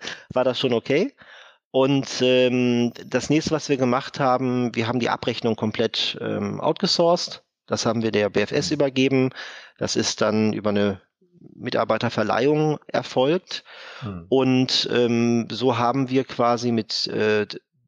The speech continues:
Speaker 1: diesen zwei Personen und eben der dritten, ähm, ausgeliehenen sozusagen angefangen, ja.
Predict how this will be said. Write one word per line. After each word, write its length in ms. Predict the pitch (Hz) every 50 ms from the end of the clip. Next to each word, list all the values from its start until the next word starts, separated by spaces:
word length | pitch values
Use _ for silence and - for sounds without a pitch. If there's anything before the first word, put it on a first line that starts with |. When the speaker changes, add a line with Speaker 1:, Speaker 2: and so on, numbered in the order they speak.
| _ _ -
Speaker 1:
diesen 320 | 117 120 113 - 113 107
zwei 300 | - - - - 113 139
Personen 760 | - - 160 139 123 127 135 131 139 131 131 131 131 127 127
und 240 | - 113 113 107 -
eben 220 | 113 107 101 113
der 140 | 107 107 95
dritten, 680 | - - 120 123 - _ 127 123 123 120 120 113 - - - - - - - - - _ - -
ähm, 380 | - 107 104 104 104 104 104
ausgeliehenen 680 | - - 123 131 - - - 135 127 127 135 127 117
sozusagen 800 | 107 117 117 - - 117 98 104 104 104 104 104 104 104 101 98 - _ _ _ _ -
angefangen, 560 | - - 110 113 104 - - - - - - - _ _ -
ja. 220 | - 92 - -